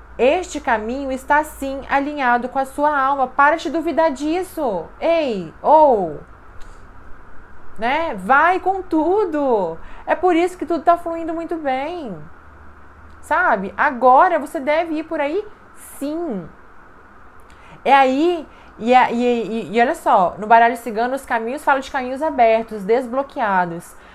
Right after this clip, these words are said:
A roda da fortuna fala de mudanças extremamente positivas e tá na mesma linha que o diabo. Duas cartas que falam de muita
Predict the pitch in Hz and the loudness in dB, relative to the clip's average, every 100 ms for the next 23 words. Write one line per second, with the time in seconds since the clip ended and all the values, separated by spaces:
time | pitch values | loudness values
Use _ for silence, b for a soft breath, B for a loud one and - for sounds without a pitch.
0 | B B - 208 233 269 254 262 240 233 | B B -2 6 8 8 6 0 -4 -4
1 | 285 302 262 247 262 269 208 269 311 269 | -4 2 2 2 -2 -2 0 -2 -2 -8
2 | 240 - 294 330 294 285 - 247 214 - | -6 -6 -2 -2 -4 -8 -2 -2 -2 -8
3 | 294 339 269 208 202 B B B 240 277 | -6 -4 0 0 -2 B B B 0 2
4 | 277 277 254 285 381 330 294 269 240 240 | 4 2 0 0 0 -2 2 2 2 -2
5 | 311 330 247 196 196 - 277 285 262 330 | -6 -4 -2 -2 -6 -6 -2 -2 -2 -2
6 | 269 247 262 190 180 165 B B 185 254 | 0 0 0 -4 -8 -10 B B -4 0
7 | 339 370 359 - 269 311 311 262 247 262 | 4 2 0 0 2 4 0 -6 -8 -8
8 | 262 247 240 226 214 226 220 226 262 330 | 0 2 2 -2 -6 -6 -6 -4 2 2
9 | 392 392 359 349 | 2 -2 2 2